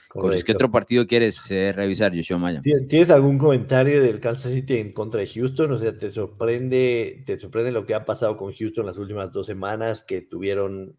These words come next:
Speaker 2: a Dallas y a Kansas City en contra de la pared, aunque eran favoritos por más de dos touchdowns?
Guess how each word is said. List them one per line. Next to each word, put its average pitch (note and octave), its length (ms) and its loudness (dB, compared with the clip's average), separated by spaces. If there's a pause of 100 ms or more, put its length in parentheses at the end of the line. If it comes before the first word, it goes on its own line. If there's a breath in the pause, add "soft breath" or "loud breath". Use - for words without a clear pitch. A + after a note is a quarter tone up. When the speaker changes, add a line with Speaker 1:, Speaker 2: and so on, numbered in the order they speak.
Speaker 2:
a F#2+ 680 -6
Dallas G2 420 -4
y G2+ 100 -4
a F2+ 320 -4
Kansas G2 320 -14
City G2 440 -8
en E2 120 -6
contra F2+ 240 -10
de F2 60 -6
la E2 160 -6
pared, G#2 480 -2 (400 soft breath)
aunque G2+ 320 -6
eran G#2 180 -2
favoritos G2 480 -2
por F#2 240 -4
más G2 200 -6
de G2+ 80 -2
dos G2+ 160 -2
touchdowns? A#2+ 680 0